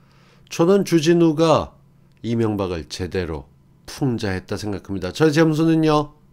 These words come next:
별 다섯 개입니다. 케이비에스 공영노조분들이 부끄러워해야 될 텐데 스스로를 부끄러워하는 대신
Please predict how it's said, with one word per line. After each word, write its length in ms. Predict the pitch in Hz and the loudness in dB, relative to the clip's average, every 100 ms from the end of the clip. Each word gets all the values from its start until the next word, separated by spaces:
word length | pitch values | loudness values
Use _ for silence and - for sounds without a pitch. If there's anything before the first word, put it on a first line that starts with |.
| - | -8
별 300 | 127 107 95 | -2 -2 -2
다섯 480 | 87 87 - - - | -6 -10 -10 -14 -12
개입니다. 500 | 80 76 73 73 - _ _ _ _ _ _ _ _ _ _ _ | -10 -10 -14 -16 -20 _ _ _ _ _ _ _ _ _ _ _
케이비에스 440 | - 113 98 - | -8 -6 -4 -6
공영노조분들이 1160 | - 110 117 127 127 110 117 104 101 92 113 131 | -4 -2 0 2 2 2 0 0 -4 -4 -6 -8
부끄러워해야 760 | - 120 - 147 127 113 98 82 | -12 -6 0 4 4 4 0 -4
될 160 | 80 | -10
텐데 340 | - 82 87 80 | -12 -12 -10 -10
스스로를 560 | - 170 151 180 185 | -4 0 4 6 8
부끄러워하는 480 | 165 151 180 175 170 | 6 4 4 6 6
대신 420 | 165 156 180 127 | 4 6 4 4